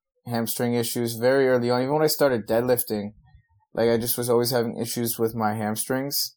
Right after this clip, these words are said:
So I think, like, it's, it's, you have to get that strength element, 'cause everyone be like,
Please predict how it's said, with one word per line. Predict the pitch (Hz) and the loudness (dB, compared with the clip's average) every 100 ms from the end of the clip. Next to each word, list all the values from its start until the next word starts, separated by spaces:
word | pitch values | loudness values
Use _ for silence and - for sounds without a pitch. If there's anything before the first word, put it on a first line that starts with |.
| _ _ _ _ - - | _ _ _ _ -16 -4
So | 135 | 0
I | |
think, | 139 156 | 2 2
like, | 160 160 | 2 2
it's, | 139 - - | 0 -2 -4
it's, | 123 - - | -6 -6 -4
you | 127 | -4
have | 127 127 131 - | 4 4 4 -2
to | 123 | -4
get | 131 | 0
that | 123 120 | 2 2
strength | - 123 117 | 2 0 0
element, | 98 120 123 107 95 | 2 2 2 -2 -2
'cause | 131 123 | 0 2
everyone | 135 156 143 | 4 4 4
be | 143 | 4
like, | 139 131 | 4 4